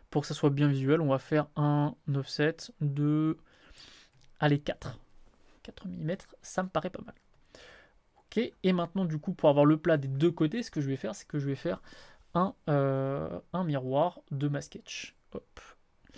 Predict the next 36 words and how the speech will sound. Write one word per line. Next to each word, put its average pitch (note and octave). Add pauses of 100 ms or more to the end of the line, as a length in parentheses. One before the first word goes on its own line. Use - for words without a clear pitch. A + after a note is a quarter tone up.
(400)
Miroir C#3
line. F3+
Alors, C#3
il C3
va C3
falloir C#3
que C#3
je C3+
crée - (220)
une F3
ligne D#3
de C#3+
miroir. C#3
Hop -
là. G3 (2500)
Donc D3
là, G#3
pour F3+
l'instant, G3+
euh, C#3+
mis D#3+
à E3
part E3
le D3+
surface C#3+
X, E3+
j'ai C#3
utilisé C#3+
quand D3
même C#3
des C#3
fonctions C#3+
assez D3
standards. C#3 (720)
Hop. - (1900)
Ok. -